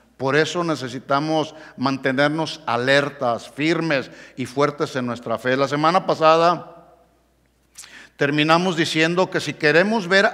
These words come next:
algo del Espíritu o algo que el Espíritu manifieste en esta iglesia al-, o en la iglesia del Señor alrededor del mundo, en mi familia y en esta congregación,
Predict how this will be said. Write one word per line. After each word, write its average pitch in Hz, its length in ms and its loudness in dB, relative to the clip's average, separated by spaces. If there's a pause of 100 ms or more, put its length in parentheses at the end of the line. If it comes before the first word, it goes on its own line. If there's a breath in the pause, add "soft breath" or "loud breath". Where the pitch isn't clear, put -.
algo 208 420 4
del 160 160 0
Espíritu 147 840 -4 (680 loud breath)
o 147 200 6
algo 208 400 6
que 170 80 2
el 156 160 4
Espíritu 185 560 -2
manifieste 165 680 0
en 165 100 -2
esta 165 260 0
iglesia 160 1080 2
al-, 139 220 0
o 143 140 2
en 143 120 2
la 143 80 4
iglesia 165 340 0
del 170 140 2
Señor 156 260 0
alrededor 151 460 2
del 160 160 0
mundo, 151 480 -4 (200 loud breath)
en 135 160 -4
mi 139 120 -2
familia 160 480 0
y 147 100 2
en 147 100 0
esta 170 280 -2
congregación, 151 840 2